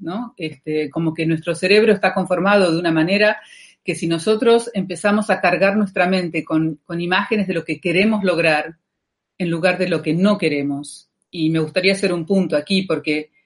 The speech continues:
si le preguntas a la mayoría de la gente, eh, en, en qué está pensando la mayor parte del tiempo, la mayor parte del tiempo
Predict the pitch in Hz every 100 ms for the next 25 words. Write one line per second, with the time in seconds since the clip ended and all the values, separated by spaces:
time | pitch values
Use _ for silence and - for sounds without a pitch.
0 | _ _ _ _ 170 160 175 202 214 208
1 | 180 180 185 196 180 180 202 180 160 170
2 | 202 - _ _ _ _ 165 160 156 165
3 | - - 190 233 254 220 196 185 196 170
4 | 147 147 160 160 160 165 165 196 170 170
5 | 156 170 156 156 160 160 160 196 196 202
6 | 202 190 202 202 208 -